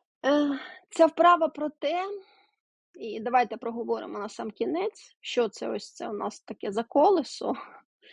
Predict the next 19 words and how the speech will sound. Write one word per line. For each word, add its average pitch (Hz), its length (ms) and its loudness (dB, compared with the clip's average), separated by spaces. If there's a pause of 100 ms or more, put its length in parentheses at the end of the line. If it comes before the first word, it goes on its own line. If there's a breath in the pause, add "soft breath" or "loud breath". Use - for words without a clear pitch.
(420 loud breath)
Бігає 254 560 4
стрес 320 560 2
і 262 80 0
тривога, 285 680 2
і 214 100 -2
вигорання 262 580 -4
один 262 260 -6
за 262 160 -4
одним. 214 380 -6
І 226 40 -8
що - 140 -8
нам 269 160 -8
з - 80 -18
цим 269 200 -4
робити? 240 500 -4 (560)
Давайте 254 340 -2
ось - 100 -14
тут 220 200 -6
розберемось. 254 840 -6